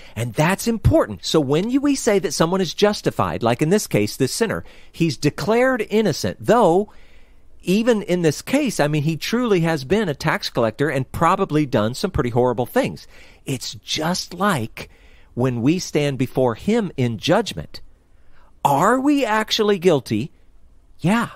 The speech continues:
But we will be declared innocent because God, in his grace, will, let's just say, apply some of Jesus's overflowing, overwhelming merit to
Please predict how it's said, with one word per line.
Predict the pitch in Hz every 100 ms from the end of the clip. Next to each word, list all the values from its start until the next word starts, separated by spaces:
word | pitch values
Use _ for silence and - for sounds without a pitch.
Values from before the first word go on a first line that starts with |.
| - - - - - - - -
But | 233 175 - - - - -
we | - 139
will | 151 143
be | 139
declared | 113 123 - 139 185 202 190 160 -
innocent | 170 196 - - 85 -
because | 104 - 117 - -
God, | - 151 160 110 101 - -
in | 151 208 220
his | 147 180 170 123
grace, | 101 - 135 196 143 98 - - - - -
will, | 113 151 156 143 131 - - _
let's | 98 143 147 -
just | - 127 -
say, | 175 165 131 -
apply | 123 - 143 151 160 156 151
some | - 147 139
of | 123 98
Jesus's | - 139 240 277 165 - 110 98 -
overflowing, | 135 190 220 165 139 - 139 135 127 123
overwhelming | 151 185 175 139 135 175 190 139 123 110
merit | 113 110 104 - - - _
to | - - 131 123 120